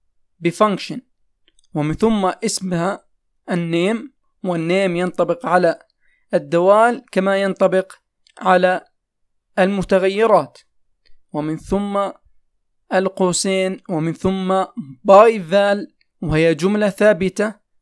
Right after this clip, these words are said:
نعرف فيها بارامتر داخل الفانكشن نسميه variable one وهو متغير، و as data type راح يكون له نوع داتا معينة، ومن ثم خارج القوس as data type.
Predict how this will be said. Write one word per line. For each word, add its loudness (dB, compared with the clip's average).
نعرف 2
فيها -4
بارامتر 2
داخل 2
الفانكشن -4
نسميه -2
variable 2
one 0
وهو -2
متغير، -2
و 0
as 2
data 2
type 4
راح 2
يكون -6
له 0
نوع 2
داتا 0
معينة، -2
ومن -2
ثم 2
خارج 0
القوس 0
as -2
data -4
type. -4